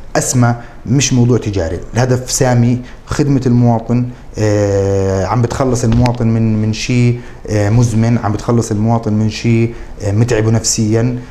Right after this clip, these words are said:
آه، لأنه زي ما يعني، آه، علمك إنه، آه، موضوع الصدفية أو موضوع الجلدية بال-، بال-، بالعموم، آه، موضوع بيتعلق بثقة الشخص بنفسه. يعني لما تت-، يعني تلاقي إنه في مريض صدفية،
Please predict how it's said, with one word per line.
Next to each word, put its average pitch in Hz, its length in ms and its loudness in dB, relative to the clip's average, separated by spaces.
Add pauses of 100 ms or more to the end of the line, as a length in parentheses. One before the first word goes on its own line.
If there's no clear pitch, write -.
(180)
آه، 107 80 0
لأنه 123 240 2
زي 127 120 2
ما 123 200 2
يعني، 117 500 0
آه، 117 200 -2
علمك 117 300 2
إنه، 113 280 0 (300)
آه، 98 180 -4
موضوع 110 320 2
الصدفية 117 500 2
أو 117 100 0
موضوع 110 300 0
الجلدية 107 720 2
بال-، 110 220 2
بال-، 104 280 0
بالعموم، 120 560 4 (520)
آه، 104 360 2
موضوع 120 580 2 (260)
بيتعلق 123 580 0
بثقة 113 400 -2
الشخص 117 520 -2
بنفسه. 117 380 0 (400)
يعني 104 160 2
لما 113 140 2 (320)
تت-، 120 280 0
يعني 101 200 -4
تلاقي 120 640 0
إنه 104 260 -2 (220)
في 120 160 2
مريض 117 300 2
صدفية، 110 680 0